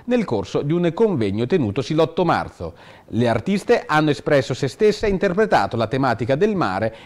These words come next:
in un'opera con tecnica libera e ogni artista è stata abbinata a una scrittrice del territorio che con un racconto o una poesia si è ispirata all'opera visiva assegnatale.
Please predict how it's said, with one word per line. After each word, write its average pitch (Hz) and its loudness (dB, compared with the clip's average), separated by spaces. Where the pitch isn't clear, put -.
in 240 -2
un'opera 127 2
con 139 0
tecnica 143 0
libera 101 0
e 196 -2
ogni 175 4
artista 247 2
è 233 4
stata 165 0
abbinata 151 0
a 120 0
una 123 0
scrittrice 143 -2
del 123 0
territorio 123 0
che 160 -4
con 170 0
un 160 2
racconto 147 4
o 127 2
una 160 4
poesia 123 0
si - -4
è - 2
ispirata 135 0
all'opera 120 2
visiva 120 -2
assegnatale. 101 -4